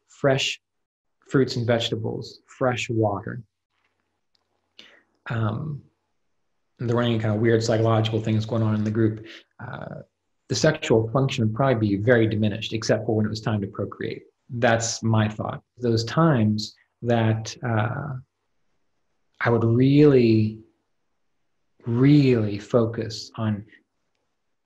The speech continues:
really limiting my, uh, uh, screen time, even for work. I mean, I would just set on this day, I'm gonna do my work. But the rest of the time, I'm just gonna write by hand. I'm gonna spend time in nature. I'm gonna meditate.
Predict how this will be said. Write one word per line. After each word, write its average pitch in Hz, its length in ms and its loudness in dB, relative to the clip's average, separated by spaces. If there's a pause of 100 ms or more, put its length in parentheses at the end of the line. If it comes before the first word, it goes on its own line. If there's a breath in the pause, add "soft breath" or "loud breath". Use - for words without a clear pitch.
(140)
really 139 420 6
limiting 123 440 2
my, 107 460 -2
uh, - 460 -16
uh, 135 480 -12 (560)
screen 127 420 0
time, 104 280 -6
even 147 200 4
for 120 160 2
work. 110 420 0
I - 220 -20
mean, 107 400 -4
I 110 100 -4
would 107 120 0
just 113 180 0
set 120 240 0 (320)
on 107 200 -4
this 135 220 0
day, 117 520 0 (220)
I'm 113 140 -4
gonna 107 180 -2
do 113 160 0
my 110 180 0
work. 107 340 -4 (320 loud breath)
But 113 100 -8
the 110 80 0
rest 131 240 0
of 131 60 2
the 127 60 -8
time, 131 220 -2
I'm 110 160 -2
just 107 140 -4
gonna 101 180 -4
write 117 280 -2
by 113 140 -2
hand. 127 500 -4 (440 soft breath)
I'm 113 100 -2
gonna 104 120 -2
spend 117 320 -2
time 113 240 -2
in 104 100 -4
nature. 120 400 -2
I'm 104 100 -4
gonna 98 180 -6
meditate. 120 600 -2